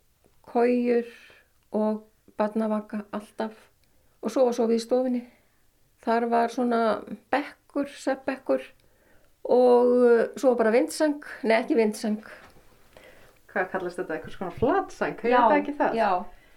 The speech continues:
Speaker 1: Svona flatsæng, það er rétt.
Speaker 2: Já.
Speaker 1: Með, fyllt með dúni
Speaker 2: Já.
Speaker 1: á gólfinu og þar sváfu svona tvö, þrjú stykki.
Speaker 2: <laughs>
Speaker 1: Þannig
Speaker 2: Þetta
Speaker 1: að
Speaker 2: hefur bara verið notalegt.
Speaker 1: Þetta var bara mjög notalegt í minningunni, það bara,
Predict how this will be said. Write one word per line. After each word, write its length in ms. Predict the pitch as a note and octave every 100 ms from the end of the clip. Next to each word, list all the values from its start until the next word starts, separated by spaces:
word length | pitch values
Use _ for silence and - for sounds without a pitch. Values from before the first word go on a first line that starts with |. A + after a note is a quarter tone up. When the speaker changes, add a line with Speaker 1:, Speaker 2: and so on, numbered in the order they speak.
| - _ -
Speaker 1:
Svona 200 | - A3
flatsæng, 520 | C4+ B3 A#3 A3 F#3
það 100 | A3+
er 60 | G#3
rétt. 360 | E3+ - - -
Speaker 2:
Já. 180 | A3+
Speaker 1:
Með, 220 | G#3 G#3 -
fyllt 260 | B3+ B3
með 140 | A#3 A3
dúni 420 | C#4+ D#4 D4+ D4+ D4+
Speaker 2:
Já. 180 | C#4+ B3+ - _ _ _ _ -
Speaker 1:
á 60 | A3
gólfinu 480 | B3 B3 G3+ F3 F#3
og 100 | G3
þar 260 | A3+ A3+
sváfu 360 | A3+ A#3+ A3 G#3+
svona 220 | A3+ G3+
tvö, 240 | G3+ A3 G#3
þrjú 220 | G#3 G3+ G3+
stykki. 400 | - - G3+ F#3 - _ _ _ - -
Speaker 2:
<laughs> 200 | - G#3+ - -
Speaker 1:
Þannig 260 | A#3 G3
Speaker 2:
Þetta 100 | G3
Speaker 1:
að 100 | G3
Speaker 2:
hefur 160 | F3+ F3+
bara 140 | A3 G3
verið 280 | F#3+ G#3+
notalegt. 580 | G3+ A#3+ B3+ - - - - -
Speaker 1:
Þetta 280 | - G3+ G#3
var 200 | G#3 G#3 G#3
bara 200 | A3+ A3
mjög 400 | A3 A3 C4+ D#4
notalegt 400 | C4 D4+ C#4+ B3+
í 60 |
minningunni, 520 | A#3+ C#4+ A#3 - D3 E3+
það 120 | -
bara, 260 | F#3+ F#3